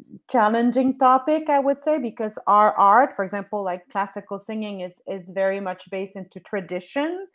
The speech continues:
So the science has maybe a little bit of a, of a new aspect. Um,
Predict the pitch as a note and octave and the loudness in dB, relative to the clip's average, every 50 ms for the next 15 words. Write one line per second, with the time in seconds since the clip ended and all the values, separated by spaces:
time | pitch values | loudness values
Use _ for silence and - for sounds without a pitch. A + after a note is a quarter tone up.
0 | _ _ _ _ _ _ _ _ _ _ - - - G#3 G3+ G3 G3 G3 F#3+ G3 | _ _ _ _ _ _ _ _ _ _ -14 -6 -4 -2 0 0 -2 -2 -4 -6
1 | G#3 G3+ G3+ - A3 G3 F#3+ G3+ G#3+ G#3+ G#3 G3+ G3+ G3 - - - - - G#3 | -8 -10 -8 -6 -4 -4 -4 -4 -4 -6 -8 -8 -10 -12 -16 -18 -18 -14 -10 -8
2 | G3 G3+ G3 G#3+ G#3+ G3+ G3 G#3+ F#3 G#3+ G#3 G#3 A3 A3+ G#3+ G#3+ G#3+ G#3+ - G#3 | -8 -8 -8 -10 -10 -10 -8 -8 -8 -8 -8 -6 -6 -6 -6 -6 -8 -8 -10 -12
3 | F3 G3+ F#3+ F#3 - - F#3+ F3+ G3+ G3 G3+ G3+ G#3 G#3 G#3 G#3 - - - G3 | -8 -6 -6 -6 -6 -6 -8 -10 -10 -10 -10 -8 -8 -8 -10 -10 -12 -12 -10 -10
4 | G3 G#3 G#3 - _ _ - A3+ G#3+ G#3 G#3+ - _ _ - G3+ F#3 F3+ F3 F3 | -10 -10 -12 -16 _ _ -4 -4 -4 -4 -4 -10 _ _ -8 -4 -4 -2 -2 -2
5 | F3 F3 F3 F3 F3 F3 F3 F3 F3 F3 F3 F3 | -2 -2 -4 -6 -8 -10 -14 -14 -14 -16 -16 -18